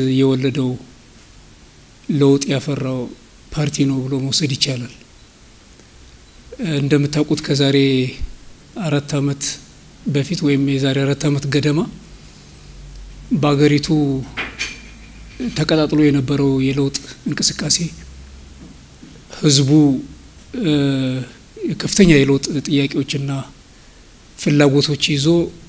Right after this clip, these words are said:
እ፣ በጣም ትልቅ የሚባል እንቅስቃሴ ሲያደርግበት የነበረ ጊዜ ነበረ። በዛ ወቅት፣ እ፣ በኢህአዴግ ውስጥም ከፍተኛ የሆነ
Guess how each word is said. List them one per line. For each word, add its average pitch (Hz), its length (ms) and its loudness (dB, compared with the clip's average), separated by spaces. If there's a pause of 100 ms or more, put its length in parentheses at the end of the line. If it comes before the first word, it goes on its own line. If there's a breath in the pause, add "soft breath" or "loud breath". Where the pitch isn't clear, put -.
(260)
እ፣ 165 120 2 (2000)
በጣም - 260 2
ትልቅ 190 240 2
የሚባል 147 340 4
እንቅስቃሴ 139 440 -2 (140)
ሲያደርግበት 139 600 -2
የነበረ 131 380 -4 (1200 loud breath)
ጊዜ 143 260 2 (100)
ነበረ። 143 300 2 (1300 loud breath)
በዛ 143 280 4 (120)
ወቅት፣ 160 300 2 (1120)
እ፣ 165 120 2 (280)
በኢህአዴግ 143 500 4
ውስጥም 143 440 0 (1200)
ከፍተኛ 165 460 2
የሆነ 135 320 2